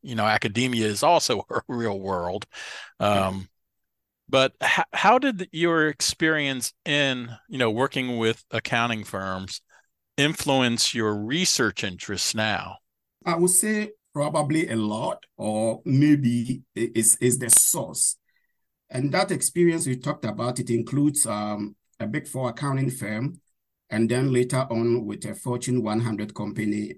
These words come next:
Speaker 2: um, in the S E C reporting, accounting policy development, and a whole lot of things. And this got me exposed to senior management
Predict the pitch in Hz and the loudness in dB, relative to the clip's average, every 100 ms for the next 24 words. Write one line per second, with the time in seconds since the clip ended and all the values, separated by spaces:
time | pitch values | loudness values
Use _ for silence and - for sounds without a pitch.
0 | _ - 101 98 92 - 104 107 123 127 | _ -12 -10 -10 -10 -8 -4 -2 0 2
1 | 123 113 113 101 - 123 117 120 123 135 | 2 0 -2 -4 -8 -8 -6 -4 -4 -6
2 | - _ _ _ - - 139 131 143 135 | -12 _ _ _ -20 -8 -4 0 0 0
3 | - 117 117 - 123 107 117 120 - 123 | -2 -2 0 0 -2 -4 -2 -4 -2 -2
4 | 123 123 - _ _ _ _ _ 110 117 | 0 -2 -8 _ _ _ _ _ -2 -2
5 | 151 160 165 135 135 101 - 117 95 - | 0 2 2 0 -4 -8 -6 -6 -2 -2
6 | - _ _ _ _ _ 123 127 143 214 | -2 _ _ _ _ _ -2 0 2 2
7 | - 151 160 135 139 143 113 107 - - | 0 -2 -2 2 0 0 -2 0 0 0
8 | 143 143 - - - - 139 135 131 117 | -2 0 0 0 0 0 0 0 0 0
9 | 117 110 113 120 135 | 0 0 0 -2 -4